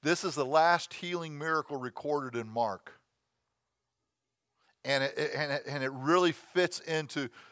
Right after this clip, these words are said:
to Mark's servant theme. We see Jesus Christ, God's suffering servant,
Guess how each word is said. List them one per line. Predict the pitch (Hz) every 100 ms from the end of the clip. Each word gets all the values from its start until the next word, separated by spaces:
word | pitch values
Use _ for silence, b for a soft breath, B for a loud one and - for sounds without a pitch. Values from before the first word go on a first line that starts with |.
| B
to | - 147 131 127
Mark's | 131 147 147 - -
servant | - - - 175 165 143 147
theme. | - 147 135 110 82 80 _ _ _ _ _ b b
We | 170
see | 170 - 214
Jesus | 147 131 208 208 208 -
Christ, | - 185 175 147 -
God's | 180 185 -
suffering | - 208 208 196 190 165
servant, | - 190 196 180